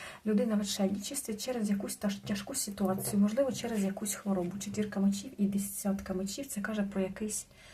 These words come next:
е, кінець, давайте так, пов'язаний з обмеженнями. Ну, от, наприклад, людина не може ходити зараз,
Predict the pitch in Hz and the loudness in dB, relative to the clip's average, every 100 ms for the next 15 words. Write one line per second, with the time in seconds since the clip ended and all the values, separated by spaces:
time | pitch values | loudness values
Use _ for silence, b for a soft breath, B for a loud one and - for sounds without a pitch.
0 | B B B B B B B B B B | B B B B B B B B B B
1 | _ _ - 202 202 196 196 - 247 240 | _ _ -2 4 6 6 2 -4 -2 0
2 | 277 302 - - B B B B B 208 | 2 2 0 -2 B B B B B 4
3 | 208 202 202 202 214 220 262 226 208 208 | 4 4 2 0 0 2 4 6 6 8
4 | 190 196 180 196 226 196 202 190 190 180 | 6 6 6 6 6 8 10 8 8 4
5 | 185 180 - _ _ _ _ _ _ _ | 4 2 -2 _ _ _ _ _ _ _
6 | _ B B B - - 226 220 202 220 | _ B B B -10 -2 0 2 2 0
7 | 202 196 226 180 180 190 180 - 170 156 | 2 4 8 8 8 4 0 2 2 0
8 | 156 - 175 165 202 - - | -6 -8 -4 -4 -4 -6 -10